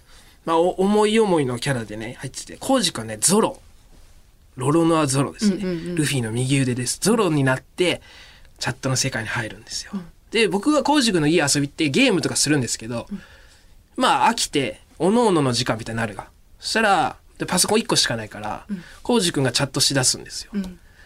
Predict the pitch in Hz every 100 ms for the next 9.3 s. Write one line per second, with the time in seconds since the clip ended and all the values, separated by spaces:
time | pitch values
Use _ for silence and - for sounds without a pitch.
0 | - - 196 240 - 254 262 165 165 208
1 | 214 208 208 208 208 202 190 185 190 160
2 | - - - - - - - - 233 175
3 | - 202 208 208 202 196 190 147 151 180
4 | 180 190 160 143 135 123 - 135 123 -
5 | _ _ - - 247 269 - - 139 -
6 | 135 143 117 - - _ - - 196 233
7 | 208 254 247 - 196 - 196 185 185 220
8 | 214 226 190 123 139 135 - - 90 -
9 | 208 190 175